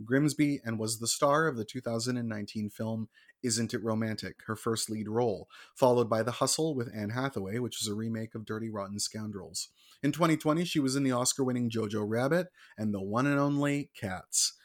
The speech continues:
She was born Melanie Bounds on this day in Sydney, Australia in nineteen eighty.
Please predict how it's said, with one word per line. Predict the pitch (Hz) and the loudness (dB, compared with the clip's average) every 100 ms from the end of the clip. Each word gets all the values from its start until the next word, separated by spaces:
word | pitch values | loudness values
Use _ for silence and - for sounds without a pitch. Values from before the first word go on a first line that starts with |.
| - - | -14 2
She | 170 | 8
was | 156 | 8
born | 120 135 135 131 | 10 8 8 6
Melanie | 110 120 151 170 170 | 2 4 4 4 4
Bounds | 135 135 147 170 175 - | 4 4 4 2 2 2
on | 117 113 | 0 2
this | 139 | 2
day | 123 127 135 | 2 4 2
in | 123 104 | 0 -2
Sydney, | - 156 156 156 | 0 0 0 0
Australia | 151 - 104 95 95 95 | 2 0 -2 -6 -8 -8
in | 113 101 | -6 -6
nineteen | 92 95 110 - | -6 -6 -6 -6
eighty. | 95 92 92 | -6 -10 -14